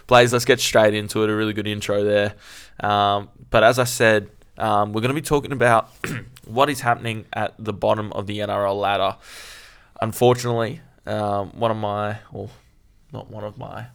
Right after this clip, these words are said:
my team is coming last. Um, but it seems to be getting seriously shaky down the bottom. Three teams with no coach.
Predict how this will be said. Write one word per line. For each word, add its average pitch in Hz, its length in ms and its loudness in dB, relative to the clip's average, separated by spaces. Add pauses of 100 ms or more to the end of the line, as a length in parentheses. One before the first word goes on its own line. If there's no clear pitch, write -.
my 113 400 -4
team 98 560 -12 (380)
is 113 100 -8
coming 104 300 -6
last. 101 680 -4 (480)
Um, 104 280 4
but 113 100 4
it 123 100 -2
seems 143 320 0
to - 60 -6
be 135 100 2
getting 123 220 2
seriously 127 500 0
shaky 101 460 2
down 98 220 -4
the 101 60 -4
bottom. 101 400 -4 (300)
Three 127 300 4
teams 127 360 -6
with 113 140 -8
no 110 220 -2
coach. 104 480 0